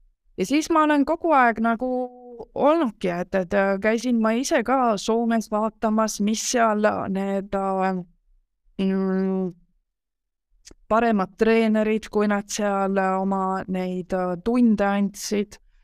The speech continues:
et, äh, mida nad teevad, kuidas nad õpivad,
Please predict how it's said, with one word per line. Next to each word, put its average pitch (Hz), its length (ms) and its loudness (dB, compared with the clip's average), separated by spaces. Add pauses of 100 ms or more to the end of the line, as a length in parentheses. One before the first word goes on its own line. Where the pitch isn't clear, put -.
(120)
et, 190 360 -2
äh, 190 180 0
mida 233 300 2
nad 190 240 -2
teevad, 190 480 -2
kuidas 247 300 0
nad 185 180 0
õpivad, 185 340 -6